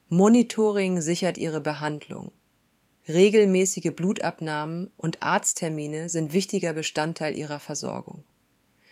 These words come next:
Sie ermöglichen dem Behandlungsteam, frühzeitig zu erkennen, ob die Therapie wie geplant verläuft oder Anpassungen notwendig sind, zum Beispiel bei Dosierungen oder Begleitbehandlungen. So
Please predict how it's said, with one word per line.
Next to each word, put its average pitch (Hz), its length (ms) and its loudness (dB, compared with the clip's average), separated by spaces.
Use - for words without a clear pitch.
Sie - 180 2
ermöglichen 190 640 2
dem 170 120 -2
Behandlungsteam, 151 880 -2
frühzeitig 220 720 0
zu - 100 -6
erkennen, 170 640 -4
ob - 160 -8
die 180 140 -2
Therapie 220 680 -2
wie 196 120 0
geplant 160 480 0
verläuft 160 760 -4
oder 156 240 -4
Anpassungen 180 640 0
notwendig 160 640 0
sind, 165 340 -6
zum 170 200 0
Beispiel 170 440 2
bei 165 100 -2
Dosierungen 185 840 0
oder 185 240 2
Begleitbehandlungen. 143 1080 -4
So 156 500 0